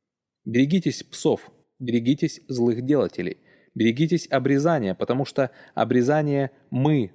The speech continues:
служащие Богу, духом и хвалящиеся Христом Иисусом,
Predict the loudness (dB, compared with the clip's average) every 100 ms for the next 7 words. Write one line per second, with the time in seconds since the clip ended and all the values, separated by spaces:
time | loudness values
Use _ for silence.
0 | -14 -2 0 2 -2 -2 -2 0 2 2
1 | 2 0 -2 _ -14 0 0 2 -2 -4
2 | -8 -2 2 2 0 -4 -2 -4 -6 -12
3 | -20 -4 -2 -2 0 -2 0 0 0 2
4 | -2 0 -6